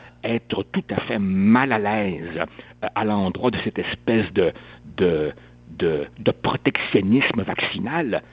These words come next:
mais quand même, est-ce qu'il est étonnant ? Pas du tout. Rappelle-toi, Sophie, en mars et en avril, le, le, la, la lutte littéralement sur les pistes de décollage des avions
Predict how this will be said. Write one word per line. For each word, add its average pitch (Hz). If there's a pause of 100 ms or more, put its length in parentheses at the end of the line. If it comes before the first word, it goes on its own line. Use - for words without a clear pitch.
(160)
mais 107
quand -
même, 139 (220)
est-ce -
qu'il 156
est 165
étonnant ? 180 (380)
Pas 120
du 151
tout. 214 (320)
Rappelle-toi, 185
Sophie, - (100)
en 98
mars 120 (260)
et 113
en 98
avril, 135 (260)
le, 92
le, 98
la, 107
la 110
lutte 113 (300)
littéralement 143
sur -
les 95 (180)
pistes -
de 110
décollage 120
des 104
avions 110